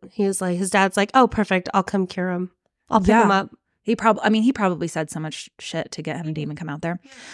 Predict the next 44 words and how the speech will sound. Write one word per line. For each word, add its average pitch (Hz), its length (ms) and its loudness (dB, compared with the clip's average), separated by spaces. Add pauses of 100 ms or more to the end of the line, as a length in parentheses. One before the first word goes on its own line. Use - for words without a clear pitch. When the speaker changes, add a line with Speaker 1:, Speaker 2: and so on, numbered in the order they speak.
(140)
Speaker 2:
But - 100 4
anyway, 214 260 6
this 208 160 0
whole 311 220 6
situation 220 600 4
gives 196 200 2
him, 202 140 0
like, 175 220 -2
the 180 340 2
ultimate 175 520 -8
street - 260 -10
cred. - 460 -8 (560)
Speaker 1:
That's 214 200 -8
Speaker 2:
Like, 180 220 2
Speaker 1:
incredible. 175 380 -8 (260)
Speaker 2:
he 254 180 4
just 202 400 0 (120)
is, 208 240 2
Speaker 1:
<laughs> - 120 -6
Speaker 2:
he 254 180 4
moves 262 260 6
up 208 160 4
so 208 300 0
quickly, 180 500 -4 (320)
basically 240 520 2 (240)
because 175 420 -6
of - 140 -12
the 160 80 -10
situation. - 520 -10
Speaker 1:
Uh-huh. 240 520 0
Speaker 2:
So - 160 -6
after 247 340 2
that, 202 480 6
both 190 300 -2
Howard 202 320 6
Wheeler 180 480 2 (100)
and 220 220 2
Keith - 220 -10
Ham, 175 380 -2
they're 175 120 2
initiated 247 580 4
into 247 220 0
the 254 80 4
movement. 180 480 4